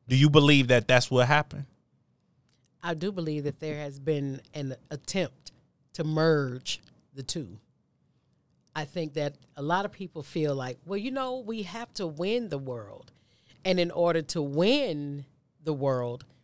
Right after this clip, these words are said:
Speaker 2: we need to have some of the amenities that would bring them in." So you become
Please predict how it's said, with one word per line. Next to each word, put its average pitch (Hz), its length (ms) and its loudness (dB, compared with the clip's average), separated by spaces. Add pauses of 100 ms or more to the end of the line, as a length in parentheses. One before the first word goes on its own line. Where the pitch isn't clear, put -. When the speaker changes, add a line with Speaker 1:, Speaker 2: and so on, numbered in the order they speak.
(340)
Speaker 2:
we 214 280 0
need 190 320 2
to 175 100 -4
have 156 440 -2
some 156 360 -2
of 143 340 -6
the 147 140 -6
amenities 151 960 -2 (340)
that 156 180 -4
would 151 200 -8
bring 151 280 -2
them 147 180 -2
in." 226 240 -10 (460)
So 135 380 -2 (1000)
you 175 480 -4 (280)
become 208 840 -4